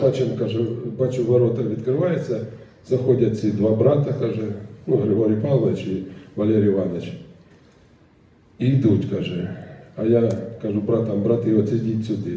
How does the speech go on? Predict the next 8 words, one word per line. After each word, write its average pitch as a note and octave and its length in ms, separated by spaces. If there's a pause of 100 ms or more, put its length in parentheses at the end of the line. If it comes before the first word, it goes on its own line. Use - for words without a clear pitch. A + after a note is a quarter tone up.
до G2+ 100
вікна. F#2 340 (1300)
Дивіться», G2+ 480 (140)
каже, F2 180
йдуть - 280
два G#2+ 220 (320)
пахаря G2 440
йдуть. - 360